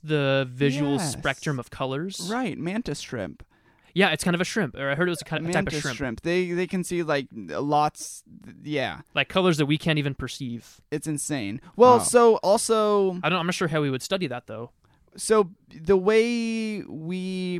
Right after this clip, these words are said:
Speaker 2: perceive color is based on, like,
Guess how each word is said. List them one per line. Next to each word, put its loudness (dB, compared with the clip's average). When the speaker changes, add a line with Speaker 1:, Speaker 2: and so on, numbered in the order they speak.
Speaker 2:
perceive -6
color -2
is -2
based -2
on, -4
like, 0